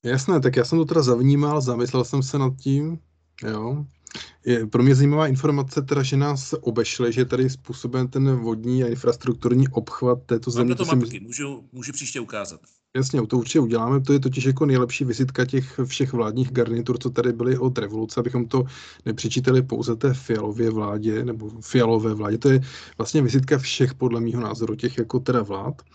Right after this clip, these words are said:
Speaker 1: A, eh, myslím si, že je na co navázat v těch dalších samozřejmě teda dílech. Teď chápu, že máme všichni v hlavě ty volby teda, eh, do, do krajů a do toho Senátu, takže se nám to stejně trochu překlopilo do té politiky, ale tady je u-, určitě hodně co probrat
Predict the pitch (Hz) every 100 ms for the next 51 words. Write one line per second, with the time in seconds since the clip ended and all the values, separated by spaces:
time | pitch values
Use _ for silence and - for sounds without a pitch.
0 | - - - - - _ _ 123 113 107
1 | 104 104 107 107 107 107 110 110 107 127
2 | 139 131 135 156 127 123 127 135 151 139
3 | 135 143 135 160 117 107 - 135 139 139
4 | 135 139 143 139 147 147 127 135 131 135
5 | 135 123 120 131 131 135 131 127 147 131
6 | 120 120 113 135 131 131 - - - 107
7 | 113 113 120 127 131 123 127 127 123 117
8 | 117 117 117 113 131 120 117 120 123 131
9 | 120 131 127 - 120 113 127 117 120 127
10 | - 135 120 135 127 120 113 - 139 135
11 | 127 117 123 123 113 139 131 113 113 123
12 | 135 127 131 135 113 - 123 127 131 113
13 | 123 113 131 117 120